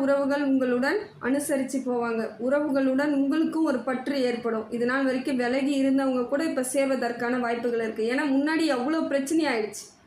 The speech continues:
உறவுகளாலே பல இடங்களில் நீங்க ரொம்ப கஷ்டப்பட்டீங்க, நிறைய நிறைய துன்பங்கள் அடைஞ்சாச்சு, அவமானப்படுத்திட்டாங்க. ஆனா இருந்தாலும் மறுபடி உங்களை அவங்க நாடி வருவதற்கான வாய்ப்புகள் இருக்கு. ஏன்னா அவங்களுக்கு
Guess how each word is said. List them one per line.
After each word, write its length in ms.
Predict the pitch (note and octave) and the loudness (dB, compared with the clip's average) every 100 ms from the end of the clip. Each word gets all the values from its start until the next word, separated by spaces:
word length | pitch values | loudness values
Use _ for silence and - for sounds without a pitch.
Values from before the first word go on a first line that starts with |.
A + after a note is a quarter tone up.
| - - - - - - | -20 -20 -20 -20 -20 -8
உறவுகளாலே 760 | A3 C4 D#4+ D#4+ D#4 D4+ D4+ E4+ - | -2 0 0 0 0 2 2 0 0
பல 200 | C#4+ D4 D#4+ | -2 0 0
இடங்களில் 540 | D4 D#4 D#4+ E4 D#4+ | 0 2 2 2 2
நீங்க 180 | D4+ C4 B3 | 2 0 2
ரொம்ப 320 | C4+ D4+ E4 G4+ | 2 2 0 0
கஷ்டப்பட்டீங்க, 680 | D4 D#4 C4 C4 A#3+ G#3+ - - - _ - | -2 -2 -4 -4 -4 -6 -8 -18 -20 _ -8
நிறைய 280 | A#3 C4 D4+ | -2 0 0
நிறைய 280 | D4+ D4+ E4 F#4+ | -2 0 -2 -2
துன்பங்கள் 520 | D4 D4 D#4 D4 C#4 | 0 0 0 0 0
அடைஞ்சாச்சு, 420 | B3 B3+ C4 A#3 A#3 | 0 0 0 -2 -2
அவமானப்படுத்திட்டாங்க. 920 | C4 D4+ D4 C4+ B3 B3+ B3+ A3+ G#3 G3+ | 0 0 0 0 -2 -2 -2 -2 -2 -2
ஆனா 120 | C#4 D4+ | -2 -2
இருந்தாலும் 540 | C#4+ D4+ D4+ D#4 E4 C#4+ | -2 0 0 0 2 2
மறுபடி 400 | C4+ C4+ C4+ D#4 C#4+ | 2 2 0 0 2
உங்களை 300 | C4 C4 C4+ | 2 2 2
அவங்க 260 | C#4+ B3+ A#3 G#3+ | 0 0 -2 -2
நாடி 280 | A#3 C#4 D4+ | 0 0 0
வருவதற்கான 600 | C4+ B3 A#3+ A3+ B3 B3 | 0 0 -2 -2 -2 -2
வாய்ப்புகள் 440 | B3 A#3 A#3 A#3 A3 | 0 -2 -2 -2 -2
இருக்கு. 200 | A3 G#3 A3+ | -2 -4 -2
ஏன்னா 200 | C4+ D4+ | 0 0
அவங்களுக்கு 520 | C4+ D4+ D#4 C#4 | 0 0 0 0